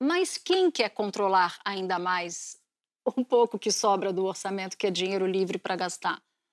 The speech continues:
O próprio Centrão. Então, esse ataque especulativo não cessará com a ida de Ciro Nogueira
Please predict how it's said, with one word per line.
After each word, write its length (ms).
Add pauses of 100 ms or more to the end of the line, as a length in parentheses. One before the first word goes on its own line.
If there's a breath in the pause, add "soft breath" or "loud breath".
(200)
O 120
próprio 320
Centrão. 440 (640 loud breath)
Então, 600
esse 240
ataque 340
especulativo 1040 (120)
não 540
cessará 680
com 140
a 120
ida 360 (400)
de 240
Ciro 320
Nogueira 560